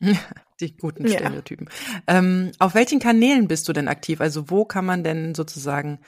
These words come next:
Speaker 1: Teil deiner Community werden?
Speaker 2: Ähm, also wirklich viel in Austausch trete ich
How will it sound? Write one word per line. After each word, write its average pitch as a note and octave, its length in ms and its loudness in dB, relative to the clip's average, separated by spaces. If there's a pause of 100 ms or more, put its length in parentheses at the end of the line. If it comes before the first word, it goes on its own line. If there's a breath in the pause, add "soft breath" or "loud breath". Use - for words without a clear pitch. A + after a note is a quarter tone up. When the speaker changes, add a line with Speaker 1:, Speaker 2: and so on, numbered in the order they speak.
(280 soft breath)
Speaker 1:
Teil D#3+ 240 0
deiner D3+ 220 -2
Community D3 580 -6
werden? G3+ 360 4
Speaker 2:
Ähm, G3 60 -2
also G3+ 280 2
wirklich A#3+ 320 0
viel A#3 260 2
in B3+ 100 4
Austausch A3+ 640 2
trete A3 460 2
ich G#3+ 340 0